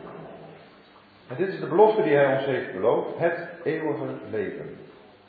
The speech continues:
Dit heb ik u geschreven over hen die u misleiden.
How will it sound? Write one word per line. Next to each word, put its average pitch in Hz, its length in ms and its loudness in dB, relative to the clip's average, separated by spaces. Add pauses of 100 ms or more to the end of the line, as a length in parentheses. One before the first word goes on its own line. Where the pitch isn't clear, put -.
(1300)
Dit - 120 -12
heb 147 120 2
ik 143 60 -2
u 139 100 -2
geschreven 190 520 6
over 160 220 4
hen 180 120 2
die 147 100 -2
u 135 80 0
misleiden. 151 720 -2